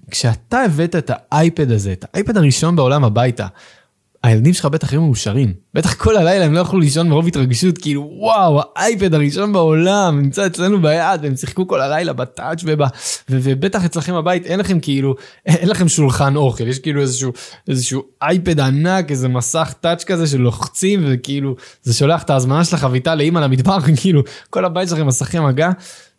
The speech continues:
סטיב ג'ובס ה-, הישיר מבט, ו-, ו-, ואמר לו, "אחי, נראה לי שאתה מתבלבל. כי אצלי בבית ממש לא נכנס לא אייפד, ולא נתתי לילדים שלי גם אייפון,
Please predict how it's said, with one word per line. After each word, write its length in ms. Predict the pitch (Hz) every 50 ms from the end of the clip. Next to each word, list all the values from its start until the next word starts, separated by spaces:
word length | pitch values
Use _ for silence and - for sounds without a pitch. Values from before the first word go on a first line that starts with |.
| _ _ _
סטיב 360 | - - - - - 196 202 196
ג'ובס 220 | 196 180 160 151 131 123 - _ _ _ _ _ _ _ _ _ _
ה-, 40 | - 131 - -
הישיר 440 | 143 117 107 98 - - 180 185
מבט, 480 | 185 156 110 92 95 87 - - - - _ _ _ _ _ _ _ _ _ _ _
ו-, 240 | 170 117 107 107 - - 127
ו-, 180 | 104 101 101 98 - - - 110
ואמר 440 | 101 98 95 92 95 104 110 120
לו, 320 | 120 120 113 107 107 107 - - _ _
"אחי, 240 | - 120 - - 151
נראה 180 | 120 104 98 107
לי 60 | 123
שאתה 140 | 127 - 110
מתבלבל. 440 | 101 95 98 98 95 98 117 107 104 - _ _ _ _ _ _ _ _ _ _ _ _ _ -
כי 260 | - - 110 - - _ 120
אצלי 440 | - - - - 127 117 139 180
בבית 580 | 208 151 117 110 139 147 120 104 98 - - - _ _ _ _ _ _ _ _ _ -
ממש 720 | 107 104 107 110 113 117 117 123 147 170 165 139 - -
לא 120 | 143 151
נכנס 600 | 143 123 - - 127 139 147 123 107 - - - - _ _ _ _ _ _ _ _ _ _ _ _ _ _ _ _ _ _ _
לא 360 | - 107 104 104 110 127 147 143
אייפד, 300 | 131 123 - 120 113 107 107 107 107 - _ _ _ _ _ _ - - 110 101 101 101
ולא 260 | 104 95 92 95 104
נתתי 300 | 127 139 - 151 156 147
לילדים 280 | 143 139 131 123 143
שלי 140 | 143 - 160
גם 160 | 143 131 117
אייפון, 400 | 107 110 110 104 - 120 127 156